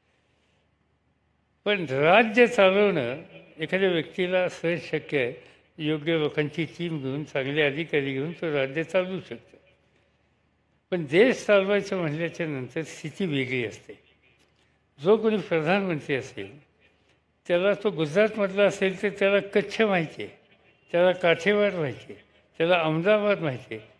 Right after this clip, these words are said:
त्याला सुरत माहिती आहे, पण त्याला north ईस्टमधले प्रत्येक दिमापूर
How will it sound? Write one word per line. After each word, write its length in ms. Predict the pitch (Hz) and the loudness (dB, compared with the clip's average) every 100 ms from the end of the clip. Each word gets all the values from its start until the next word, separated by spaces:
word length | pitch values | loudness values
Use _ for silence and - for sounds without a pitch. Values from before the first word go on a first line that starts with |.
| _ - | _ -2
त्याला 240 | 165 175 | 0 -2
सुरत 420 | - 170 175 226 - | -4 -6 -2 -2 -2
माहिती 340 | 143 117 - | -6 -6 -12
आहे, 120 | 113 _ _ _ _ - | -18 _ _ _ _ 2
पण 200 | 220 233 - | 4 4 6
त्याला 400 | 180 135 110 139 - _ _ - _ - | 6 6 0 -4 -12 _ _ -20 _ -6
north 540 | 151 151 165 170 - | 0 4 4 2 -2
ईस्टमधले 560 | 247 - 202 143 127 131 - _ _ _ _ | -2 -2 -4 -4 -6 -6 -10 _ _ _ _
प्रत्येक 440 | 175 170 202 170 143 | -4 0 0 0 0
दिमापूर 600 | 151 190 196 - 131 | 2 2 2 -2 -8